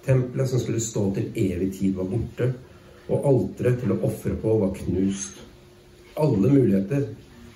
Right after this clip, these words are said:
for å få syndtilgivelse i deres øyne var nå borte. Alle slektstavlene var brent opp og borte for alltid. Så muligheten til å følge Davids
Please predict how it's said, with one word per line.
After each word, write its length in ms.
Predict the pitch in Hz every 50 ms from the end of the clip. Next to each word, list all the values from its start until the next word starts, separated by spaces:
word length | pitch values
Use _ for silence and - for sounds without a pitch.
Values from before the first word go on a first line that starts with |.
| - - - -
for 160 | - 120 120
å 80 | 113 -
få 160 | - 113 107 -
syndtilgivelse 840 | - - 104 92 85 80 - 95 92 92 92 92 - - - 120 127 123 - - - - - - - - - 95
i 80 | 104
deres 320 | 104 107 98 95 - - - 110
øyne 360 | 101 95 87 85 92 92 98 98 - - - - - - - -
var 200 | 90 90 90 90
nå 80 | 95 95
borte. 340 | 95 - - - - - 85 - - - - - - - - - - - - - - - - - - - - - - 156
Alle 460 | 139 - - - - 95 - 143 131 - - -
slektstavlene 1040 | - - - - 104 98 98 95 - - - - - 123 113 113 123 127 131 143 147 131 120
var 160 | 120 117 110
brent 400 | 120 127 123 113 101 95 95 - 131
opp 300 | 135 - - - - - 113
og 140 | 110 107 -
borte 320 | - 82 - - - - -
for 160 | 127 120 92
alltid. 400 | 95 98 98 - - 123 - - - - - - - - - - - - - - -
Så 80 | 147 139
muligheten 800 | 143 151 151 147 135 117 107 98 98 101 104 101 - - 139 139 135 -
til 120 | 131 120
å 60 | 120 120
følge 520 | - - - 156 131 - - 110 113 113 110
Davids 460 | 131 120 - - - - - - -